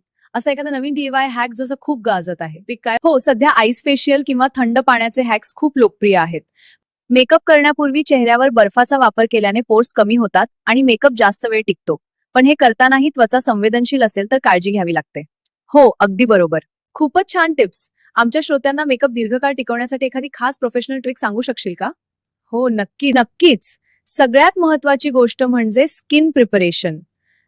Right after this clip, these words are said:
जर तुमची त्वचा नीट मॉइश्चराइज नसेल, मग महागडा मेकअप वापरला तरी चांगला दिसणार नाही.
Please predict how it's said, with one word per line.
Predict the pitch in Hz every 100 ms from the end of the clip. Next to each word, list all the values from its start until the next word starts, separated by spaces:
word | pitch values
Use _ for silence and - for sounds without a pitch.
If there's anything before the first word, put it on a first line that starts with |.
| - 202
जर | 269 359 403
तुमची | 339 294 330
त्वचा | 285 269 320 302
नीट | 277 320 339
मॉइश्चराइज | 302 247 - 262 262 254
नसेल, | 233 208 226 165 - _ _ -
मग | 233
महागडा | 240 226 233 269
मेकअप | 277 269 269
वापरला | 254 247 254 254
तरी | 269
चांगला | 269 214 208
दिसणार | 214 - 190 175
नाही. | 160 156